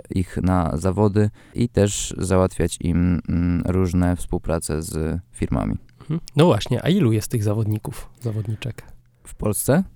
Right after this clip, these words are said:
Speaker 2: Mhm.
Speaker 1: Wiesz co, w Polsce, mm, to jest przełożone na różne konkurencje, różne kategorie też sportowe.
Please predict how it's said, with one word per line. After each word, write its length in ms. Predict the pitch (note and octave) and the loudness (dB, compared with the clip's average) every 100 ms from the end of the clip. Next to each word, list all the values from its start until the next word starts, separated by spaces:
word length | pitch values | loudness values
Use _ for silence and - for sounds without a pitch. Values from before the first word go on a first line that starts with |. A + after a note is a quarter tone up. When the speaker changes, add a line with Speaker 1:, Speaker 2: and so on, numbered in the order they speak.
| - | -4
Speaker 2:
Mhm. 240 | C3 A#2 F3 - _ | 0 0 -2 -6 _
Speaker 1:
Wiesz 260 | G#2+ B2+ - | 2 2 0
co, 440 | - - C3+ D3+ | 0 4 4 4
w 140 | C#3+ - | 0 -4
Polsce, 500 | - C3+ C3+ - C3+ - _ A#2 | 2 2 2 0 -2 -2 _ 2
mm, 280 | B2 B2 A#2+ | 6 6 4
to 160 | B2 | 2
jest 280 | A#2+ A#2 - | 2 2 -2
przełożone 460 | - A#2 A2+ A#2+ A#2+ | 0 2 4 6 6
na 300 | A#2 A2+ A2+ | 6 6 4
różne 680 | A#2+ A2+ A#2 A2+ A2+ A2 - | 2 4 4 4 4 2 0
konkurencje, 720 | A2 A2 - A2+ A#2 - F2+ | 0 0 2 2 2 0 -2
różne 440 | F2+ F#2+ G2+ G2 G2 | 0 0 0 2 0
kategorie 460 | G2 F2+ G#2 G2+ | -4 -2 0 0
też 220 | - F2+ - | -2 -4 -6
sportowe. 840 | - - - - - F2 E2+ G2 | -6 -8 -6 -6 -4 -2 0 -2